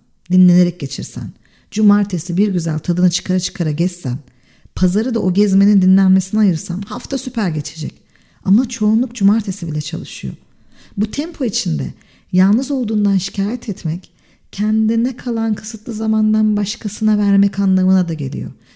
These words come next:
Başkasına zaman ayırmak, mümkünse nitelikli vakit geçirmek için çaba göstermek.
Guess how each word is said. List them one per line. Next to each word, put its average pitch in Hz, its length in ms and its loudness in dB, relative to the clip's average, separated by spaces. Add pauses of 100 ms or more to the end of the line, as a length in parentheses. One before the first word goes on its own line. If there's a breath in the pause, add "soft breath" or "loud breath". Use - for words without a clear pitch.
(120)
Başkasına 220 540 0
zaman 160 280 -2
ayırmak, 143 440 -6 (260 soft breath)
mümkünse 220 480 2
nitelikli 226 460 -2
vakit 220 220 -6
geçirmek 247 440 -6
için - 280 -4 (120)
çaba 180 300 4
göstermek. 151 720 -4